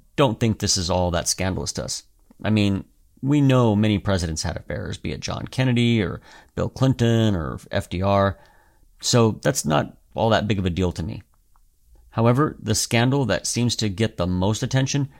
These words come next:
is the Teapot Dome scandal, so let's look at this one. Now, the Teapot Dome was an oil reserve in Wyoming that was set aside for the Navy to use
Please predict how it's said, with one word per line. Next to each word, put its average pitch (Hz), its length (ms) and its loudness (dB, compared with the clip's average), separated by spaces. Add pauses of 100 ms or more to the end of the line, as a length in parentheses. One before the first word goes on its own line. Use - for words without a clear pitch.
(120)
is 123 160 0
the 120 80 -2
Teapot 110 460 0
Dome 92 240 0
scandal, - 640 -8
so 110 380 -2
let's - 260 -4
look 110 160 -2
at - 120 -6
this - 180 -6
one. - 180 -12 (720)
Now, 104 220 2
the 101 80 0
Teapot 156 460 0
Dome 90 280 0
was 95 160 -2
an 98 160 -4
oil 123 300 2
reserve 80 560 -2
in 95 180 -2
Wyoming 90 500 -2
that 80 100 -8
was - 100 -6
set 127 160 0
aside 98 400 2
for 104 60 -4
the 95 80 0
Navy 135 320 2
to 113 120 -2
use 87 300 -2